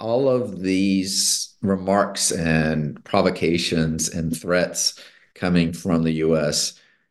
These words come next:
convinced the Soviets that it was imminent, that they were going to be invaded, if not destroyed and completely obliterated by the U S. So they were crouched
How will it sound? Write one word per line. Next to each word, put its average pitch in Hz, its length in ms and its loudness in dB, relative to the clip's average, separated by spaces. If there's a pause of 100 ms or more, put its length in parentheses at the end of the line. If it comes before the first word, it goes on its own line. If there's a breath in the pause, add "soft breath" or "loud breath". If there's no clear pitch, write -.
(180)
convinced 104 520 0
the 85 60 -8
Soviets 82 540 0
that 80 560 -2 (120)
it 90 200 2
was 85 180 2
imminent, 87 580 -2 (160)
that - 380 2
they 87 160 0
were 95 100 4
going 92 220 -4
to 82 60 -2
be 82 80 4
invaded, 85 560 0
if 64 200 -8
not 80 220 0
destroyed 78 640 0
and 71 140 -6
completely 82 340 -4
obliterated 69 720 0
by 65 140 0
the 62 140 -4
U 71 220 2
S. 65 200 0
So 71 200 0
they 85 260 0
were 92 440 -2
crouched - 600 -2